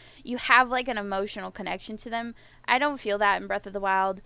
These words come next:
You know, I, I talk to them once and maybe help them with a simple side quest. I go get them a chicken egg or whatever.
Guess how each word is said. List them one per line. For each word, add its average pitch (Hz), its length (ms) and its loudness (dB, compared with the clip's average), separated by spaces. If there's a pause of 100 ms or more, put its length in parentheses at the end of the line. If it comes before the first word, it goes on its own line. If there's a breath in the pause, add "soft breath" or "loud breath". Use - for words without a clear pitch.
(200 soft breath)
You 220 140 -6
know, 208 400 4
I, 220 320 2
I 233 100 0
talk 262 240 0
to 269 100 -6
them 220 220 -2
once 190 340 -6
and 196 80 -8
maybe 196 260 -8
help 202 200 -6
them 185 180 -10
with 185 160 -12
a 185 60 -10
simple 185 300 -10
side 180 220 -4
quest. 180 260 -6
I 170 60 -4
go 180 140 -6
get 175 120 -10
them 175 100 -10
a 170 60 -10
chicken 160 260 -14
egg 139 140 -12
or 143 100 -12
whatever. 139 340 -10